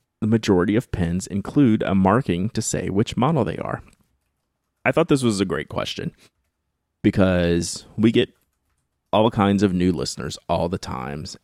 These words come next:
and sometimes it's really hard to differentiate one model from the next if that information isn't on the pin. I don't have an answer for you, Nicholas, and I'm not gonna <laughs> pretend that I do.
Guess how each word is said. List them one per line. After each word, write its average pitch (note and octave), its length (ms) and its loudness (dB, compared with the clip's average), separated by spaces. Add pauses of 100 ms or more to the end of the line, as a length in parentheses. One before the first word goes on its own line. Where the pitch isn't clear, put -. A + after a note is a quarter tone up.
(160)
and A2 380 2
sometimes B2 680 2
it's B2 160 -6
really E3 300 4
hard A2 320 2
to F#2 80 -4
differentiate F2+ 840 -2 (120)
one F#2+ 260 0
model E2+ 300 0
from E2+ 220 -8
the D2+ 60 -6
next - 520 -8 (400)
if F#2+ 120 -2
that E2+ 160 -4
information E2 580 -6
isn't F2 260 -6
on D#2 100 -6
the C#2 60 -8
pin. F#2 280 -4 (200)
I D#3 80 2
don't G#3 100 4
have C3+ 140 4
an F2+ 80 -2
answer G2 480 0 (240)
for - 260 -4
you, D2 160 -4 (100)
Nicholas, F#2+ 360 -6
and F2 60 -4
I'm F2 60 -2
not E2+ 120 -4
gonna - 120 -4
<laughs> - 60 -12
pretend D3 280 -2
that C3 120 2
I F#2+ 140 0
do. G2+ 500 2